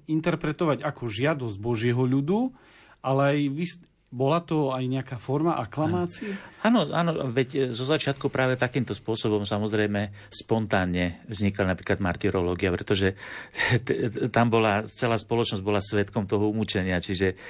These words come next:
Speaker 2: to bol-, to boli veci, ktorými žila celá spoločnosť. Ako keby dneska niekto verejne popravil niekoho z kresťanov,
Speaker 1: Mhm.
Speaker 2: tak tam niečo riešiť. To je
Speaker 1: Áno.
Speaker 2: proste, všetci by to vnímali ako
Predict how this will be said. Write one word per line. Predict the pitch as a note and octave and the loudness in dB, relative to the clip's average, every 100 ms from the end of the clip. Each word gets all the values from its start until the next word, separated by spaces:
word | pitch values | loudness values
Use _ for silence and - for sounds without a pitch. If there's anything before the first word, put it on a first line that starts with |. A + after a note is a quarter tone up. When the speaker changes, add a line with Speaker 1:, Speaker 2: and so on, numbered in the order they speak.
| - - - | -18 -20 -4
Speaker 2:
to | G#2 | 0
bol-, | G#2 G#2 A2 | 2 2 0
to | - | 0
boli | G#2+ G#2+ G2+ | 0 2 2
veci, | G#2 G#2+ | 2 0
ktorými | - A2 G#2+ | -4 -2 0
žila | G2+ G2 A2+ G#2+ | 0 0 -2 0
celá | A2+ G#2+ | 0 0
spoločnosť. | - - A2 F#2 G2 F2 | -2 0 0 0 -2 -4
Ako | F2+ G2+ | -4 -2
keby | G#2+ G2 | 0 0
dneska | F#2+ G#2+ A2 | 0 0 0
niekto | F#2+ G#2 G2 | -2 2 2
verejne | F#2+ G2 G#2+ F#2+ | 4 2 0 0
popravil | G#2+ G2+ G#2 F2 F2+ F#2+ | -2 0 -2 0 0 0
niekoho | F#2 G#2+ F#2+ | -2 -2 -2
z | - | 0
kresťanov, | G2+ E2+ - F#2+ G2 C#3 | 0 0 -2 0 4 4
Speaker 1:
Mhm. | B2+ | 2
Speaker 2:
tak | A#2 F2 - - - | 0 -2 -10 -20 -14
tam | - A2 A2+ | -4 -4 -4
niečo | - A2+ A#2+ - A2 | -6 0 0 2 2
riešiť. | A#2 A2 - D#2+ - | 2 2 -2 -6 -6
To | G2+ | 0
je | G2 G2 | 2 4
Speaker 1:
Áno. | D#3 | 4
Speaker 2:
proste, | A2+ G2+ A2+ | 2 0 -2
všetci | - A#2+ C#3 | -2 -2 0
by | A#2 | -2
to | B2 | -2
vnímali | G2+ A2+ A#2+ A#2 | 0 2 2 2
ako | A2+ G#2 G#2 | 2 0 -2